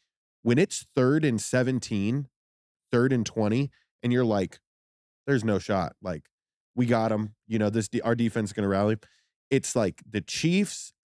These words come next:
the Dolphins, and the, and the Bills, I would put in this category of third and twenty is well in their range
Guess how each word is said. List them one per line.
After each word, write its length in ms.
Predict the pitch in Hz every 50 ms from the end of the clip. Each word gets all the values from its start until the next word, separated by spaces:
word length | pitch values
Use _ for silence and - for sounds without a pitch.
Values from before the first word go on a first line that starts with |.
| _
the 80 | - 113
Dolphins, 880 | 107 95 - 117 131 139 143 - - 156 143 143 147 147 147 - - - _ _ _ _ _ _ _ _ _ _ _ _ _ _ _ -
and 240 | 131 120 117 113 110
the, 340 | 107 101 101 98 95 87 -
and 160 | - 110 107 98
the 60 | 90
Bills, 600 | 87 85 - 110 104 95 87 80 - - - - -
I 80 | - 107
would 200 | 101 98 92 -
put 260 | - - 104 98 -
in 140 | - 104 98
this 120 | 95 -
category 640 | - - - 107 104 101 101 95 104 101 98 98 95
of 220 | 90 90 87 - - _ _ _ _ _ _ _
third 240 | - 135 160 170 175
and 120 | 175 160
twenty 380 | - - 143 143 143 147 143 131
is 160 | 117 104 92
well 480 | 95 95 95 104 120 127 131 127 127 123
in 160 | 117 113 104
their 160 | 104 113 110 101
range 580 | 101 101 95 90 82 78 85 - - - _